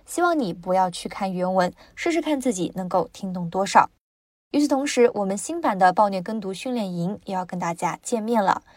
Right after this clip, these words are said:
第五季的暴虐课程采用渐入领读三档跟读的模式，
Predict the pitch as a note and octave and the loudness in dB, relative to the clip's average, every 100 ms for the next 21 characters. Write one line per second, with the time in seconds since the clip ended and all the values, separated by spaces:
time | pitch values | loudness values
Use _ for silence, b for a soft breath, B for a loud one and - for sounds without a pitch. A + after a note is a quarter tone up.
0 | b b b D#4+ B3+ D4 C#4 B3+ C4 A#3+ | b b b 2 4 6 6 8 4 0
1 | G#3 B3 - F#3+ E3+ - G3 G3 F#3+ - | -2 -4 0 -2 -4 -6 -2 0 0 -2
2 | - - D#4 C4 B3 F#3 E3 E3+ F3 F#3 | -8 0 2 2 0 -2 -6 -4 -4 -4
3 | B - G#3+ G3 F#3 - A#3 C#4 B3 F3 | B 0 2 4 0 -2 -6 -4 -4 -6
4 | F#3 F3 F3+ - | -4 -4 -2 -2